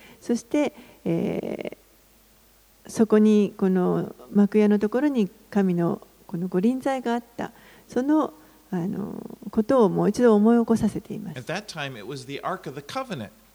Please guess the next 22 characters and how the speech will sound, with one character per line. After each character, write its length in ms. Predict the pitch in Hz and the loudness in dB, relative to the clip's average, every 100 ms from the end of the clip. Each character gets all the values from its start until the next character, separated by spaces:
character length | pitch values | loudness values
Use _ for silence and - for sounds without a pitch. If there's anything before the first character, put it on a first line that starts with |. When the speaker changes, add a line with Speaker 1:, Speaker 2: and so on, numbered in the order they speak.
| _ _ _ | _ _ _
Speaker 2:
They, 260 | 160 175 175 - | -6 -6 -8 -14
they 260 | 139 175 | -8 -6
were 140 | 170 165 | -6 -10
treating, 540 | - 180 170 156 143 | -10 -10 -10 -12 -12
they 160 | 143 139 | -10 -10
treated 340 | - 185 131 | -10 -12 -10
the 100 | 123 | -8
Ark 220 | 139 151 | -8 -10
of 80 | 123 | -12
the 80 | 110 - - - | -14 -14 -18 -10
Covenant 480 | 262 277 220 117 - _ _ _ _ _ | -6 -6 -6 -10 -12 _ _ _ _ _
like 280 | 120 127 123 | -10 -10 -10
a 60 | 104 | -10
good 300 | 113 107 104 | -8 -8 -8
luck 180 | 104 104 | -10 -10
charm. 280 | - - 85 73 _ _ - 220 208 - | -16 -14 -14 -16 _ _ -20 -18 -12 -6
Speaker 1:
で、 60 | |
そ 140 | 196 277 | -2 2
の 100 | 320 | 4
当 200 | 381 370 | 6 4
時 200 | - 175 | 4 2
は、 280 | 196 180 | 2 2